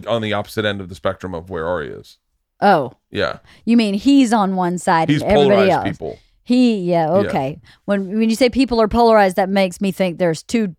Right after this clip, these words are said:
Speaker 2: two groups of people.
Speaker 1: No, it's pretty much one group. It's
Speaker 2: I
Speaker 1: pretty
Speaker 2: think
Speaker 1: much one
Speaker 2: I
Speaker 1: group.
Speaker 2: agree. It's pretty much
Speaker 1: It's
Speaker 2: one
Speaker 1: pretty much
Speaker 2: group
Speaker 1: one group, but
Speaker 2: versus one person.
Speaker 1: Yeah, but,
Speaker 2: Mm.
Speaker 1: uh,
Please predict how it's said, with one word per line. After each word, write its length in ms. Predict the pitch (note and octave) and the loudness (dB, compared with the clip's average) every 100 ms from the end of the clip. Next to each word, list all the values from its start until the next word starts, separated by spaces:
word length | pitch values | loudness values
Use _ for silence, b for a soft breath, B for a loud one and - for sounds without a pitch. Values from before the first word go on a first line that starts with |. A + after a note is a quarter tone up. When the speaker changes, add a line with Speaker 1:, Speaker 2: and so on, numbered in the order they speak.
| _ _ - | _ _ -4
Speaker 2:
two 180 | B3+ A#3 | 0 2
groups 360 | G3+ F#3+ - | 2 0 -2
of 120 | E3 | -8
people. 140 | - C#3+ | 0 0
Speaker 1:
No, 40 | |
it's 80 | C3+ | 2
pretty 160 | D3+ C#3 | 0 0
much 160 | C3 | -2
one 160 | A2+ A2 | -4 -6
group. 200 | G2 F2 | -6 -2
It's 80 | A#3+ | 0
Speaker 2:
I 60 | |
Speaker 1:
pretty 140 | A3+ A#3 | 2 0
Speaker 2:
think 40 | - | 0
Speaker 1:
much 120 | - | -2
one 160 | B2 | -2
Speaker 2:
I 220 | - C4 C#4 | 2 2 4
Speaker 1:
group. 60 | C4+ | 2
Speaker 2:
agree. 420 | G#3+ G3+ F#3 F#3 | 2 2 0 -4
It's 160 | F#3 - | -8 -8
pretty 220 | C4+ B3+ | -6 0
much 140 | A3+ | 0
Speaker 1:
It's 120 | - F#3+ | -2 -8
Speaker 2:
one 500 | F#3+ G#3+ A3+ A3+ A3+ | -4 2 4 4 2
Speaker 1:
pretty 120 | G3+ | 2
much 60 | G3+ | 0
Speaker 2:
group 100 | F#3 | 0
Speaker 1:
one 160 | C3 G#2+ | 0 0
group, 280 | A#2+ G#2+ | -2 -2
but 80 | F#2 | -6
Speaker 2:
versus 580 | F#3 G#3+ D3+ C#3+ G3+ F3 | -2 0 2 0 -2 -2
one 220 | F#3 F3+ | -4 -4
person. 460 | F3 D3+ - - C#3+ | -2 -4 -6 -18 -8
Speaker 1:
Yeah, 180 | A2+ A2 | -2 0
but, 380 | F2+ C3 A#2 A2 | 0 0 2 0
Speaker 2:
Mm. 100 | B2+ | -2
Speaker 1:
uh, 360 | G#2 G#2 G#2 | 0 0 -2